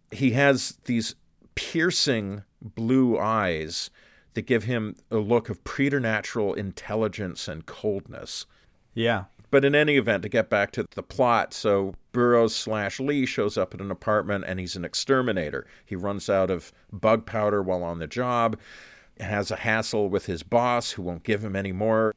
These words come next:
Speaker 1: goes home, discovers that his wife, Joan, has been shooting up his bug powder. She's addicted to a drug that doesn't really exist. However, this doesn't faze him. And this is only the first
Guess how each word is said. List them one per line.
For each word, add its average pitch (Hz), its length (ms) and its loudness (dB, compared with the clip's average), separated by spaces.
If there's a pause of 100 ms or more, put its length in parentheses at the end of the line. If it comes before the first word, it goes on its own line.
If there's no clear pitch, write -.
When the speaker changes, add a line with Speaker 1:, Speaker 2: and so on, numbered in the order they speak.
(180)
Speaker 1:
goes 113 240 0
home, 147 400 0
discovers 117 640 -2
that 104 160 0
his 107 240 -10
wife, 117 340 -2
Joan, 104 380 -4
has 101 220 -8
been 98 180 -4
shooting 101 480 0
up 110 280 -2
his 90 220 -8
bug 107 300 -2
powder. 67 420 -6 (460)
She's 113 320 -4
addicted 110 540 2
to 110 200 0
a 98 40 0
drug 104 400 2
that - 180 -4
doesn't 95 360 -4
really 90 400 -4
exist. 82 800 -4 (460)
However, 113 460 4
this 98 200 -4
doesn't 98 360 -2
faze 104 420 -2
him. - 260 -16 (440)
And 135 120 -2
this 170 160 0
is 190 120 0
only 180 280 4
the 117 140 4
first - 640 4